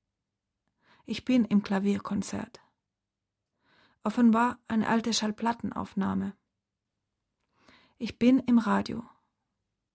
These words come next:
Wie die kratzende Musik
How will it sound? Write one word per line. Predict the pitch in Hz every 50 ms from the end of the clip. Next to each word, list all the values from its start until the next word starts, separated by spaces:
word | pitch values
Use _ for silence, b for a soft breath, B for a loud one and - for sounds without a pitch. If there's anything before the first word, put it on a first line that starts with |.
| _ _ _ _ _ _ _ _ _ _ _ _ _ _ _ _ _ _ _ _ _ _
Wie | - 220 254 277 285
die | 285 240 214
kratzende | - - - 214 220 - - 247 240 240 233
Musik | 233 220 214 208 208 226 240 254 - - - -